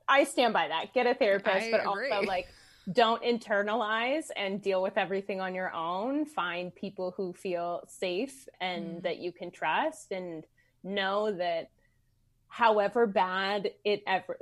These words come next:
Speaker 1: you ever think it's gonna be when you're imagining how the conversation is gonna go, that is your fear, keeping it so that you are stunting your own progression in life.
Speaker 2: Mm.
Speaker 1: And when you speak it,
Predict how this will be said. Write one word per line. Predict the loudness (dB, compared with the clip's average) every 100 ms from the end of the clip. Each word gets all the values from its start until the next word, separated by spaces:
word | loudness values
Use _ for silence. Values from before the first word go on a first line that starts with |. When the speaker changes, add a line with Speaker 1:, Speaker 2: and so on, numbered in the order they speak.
| -6
Speaker 1:
you | 0 4
ever | 6 6 2
think | 2 0
it's | 0
gonna | 0 -2
be | -2 -6 -4 -2
when | -2
you're | -2 -4
imagining | -4 -4 -4 -4 -6
how | -4 -2
the | -2
conversation | -4 -6 -4 -4 -4 -4 -4 -6
is | -4
gonna | -4 -2
go, | 2 4 6 6 2
that | 0 0 2 2
is | 0
your | -2 -4
fear, | -4 -8 -4 -2 0 -2 -4 _ _
keeping | -4 -2 2 2 2
it | 2 0 -6 _ _ _ _ _ _ _ _ _
so | -8 0 2 4
that | 2 0
you | -4 -2 0 0 0 0
are | -2
stunting | -4 -4 -4 -4 -6 -6 -8 -10 -2
your | 0 0
own | -2 -6
progression | -8 -6 -6 -8 -8 -10
in | -10 -10
life. | -12 -12 -16 -16
Speaker 2:
Mm. | -14 -10 -6
Speaker 1:
And | -6 -6
when | -14 _
you | -20 -18
speak | -10 -6 0
it, | 2 2